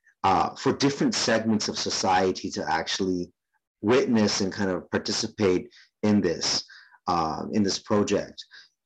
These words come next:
Uh, for Muslims and allies, it's an opportunity for activism. And at the same time, for the public,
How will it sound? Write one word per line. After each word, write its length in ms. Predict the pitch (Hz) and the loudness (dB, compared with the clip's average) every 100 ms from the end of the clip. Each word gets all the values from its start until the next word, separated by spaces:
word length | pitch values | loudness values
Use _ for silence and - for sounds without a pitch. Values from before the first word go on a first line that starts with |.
| - | -4
Uh, 260 | 87 82 85 - - | -2 0 -4 -10 0
for 140 | 117 | 6
Muslims 440 | 117 151 - 123 | 8 8 8 6
and 120 | 113 104 | 6 6
allies, 560 | 104 120 120 127 120 | 6 6 6 4 4
it's 160 | 107 113 | 2 0
an 80 | 98 | 2
opportunity 640 | 98 104 - 117 110 104 | 2 0 -2 2 2 2
for 160 | 101 95 | 0 0
activism. 680 | 90 - 101 101 101 117 135 _ _ _ _ _ _ - - _ _ _ _ | 0 -2 -4 -4 -4 -8 -14 _ _ _ _ _ _ -20 -20 _ _ _ _
And 160 | 110 107 | -4 -2
at 80 | 92 | -2
the 80 | 98 | -2
same 340 | - 120 117 | 2 4 4
time, 540 | 117 107 101 87 85 - _ _ _ | 4 2 2 0 -6 -14 _ _ _
for 140 | 113 | -4
the 100 | 107 | -4
public, 640 | - 127 123 107 82 - | -2 0 2 2 0 -6